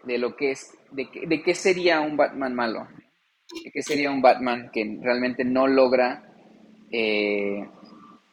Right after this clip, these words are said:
utilizar el miedo y la impotencia, eh, para, eh, transformarla y, y convertirla justamente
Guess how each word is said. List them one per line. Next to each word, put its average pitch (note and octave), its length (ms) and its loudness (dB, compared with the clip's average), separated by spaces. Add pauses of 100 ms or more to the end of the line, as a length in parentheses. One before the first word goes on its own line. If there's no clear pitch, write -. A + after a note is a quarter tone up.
(580)
utilizar B2+ 720 2
el A2+ 220 2
miedo C#3 600 2 (760)
y G#2+ 760 -2
la G#2+ 100 0
impotencia, B2+ 1080 2 (600)
eh, G2+ 760 -6 (600)
para, D3+ 580 6 (360)
eh, A2 340 -4 (220)
transformarla C3+ 880 -2
y, G#2+ 500 -8
y A#2 60 -10
convertirla A#2 840 0
justamente - 800 -18